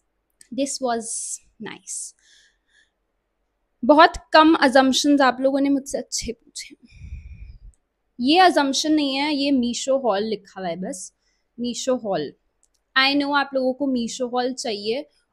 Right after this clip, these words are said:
और बहुत लोगों ने मुझे बोला कि आप हॉल वीडियोज़ बनाया करो जैसे पहले बनाते थे। मैंने हॉल वीडियोज़ बनाना बंद कर दिया है,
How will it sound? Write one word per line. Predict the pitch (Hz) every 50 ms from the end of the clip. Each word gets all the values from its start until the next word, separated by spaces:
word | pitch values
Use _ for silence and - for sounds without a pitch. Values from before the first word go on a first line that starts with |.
| _ -
और | 220 226 233 233
बहुत | 226 214 208 247 247 247 262 269 269
लोगों | 285 233 226 240 254 247
ने | 247 254
मुझे | 269 262 254 240 269
बोला | 240 233 226 220 220 226
कि | 226 - 262
आप | 254 262 269 262 _ 262
हॉल | 233 214 208 220
वीडियोज़ | 220 233 226 208 233 247 254 220
बनाया | 214 214 220 220 208 202 208
करो | 208 233 226 226
जैसे | 233 233 233 - 254
पहले | - 233 208 202 202
बनाते | 214 226 214 196 - 208
थे। | - 247 247
मैंने | 254 240 220 220 220 220 - - _ _ -
हॉल | 208 196 190
वीडियोज़ | 196 196 208 208 208 -
बनाना | 208 208 190 196 190 190
बंद | 185 185 202 269 330 320 320
कर | 254 196
दिया | 180 170 170 226
है, | 294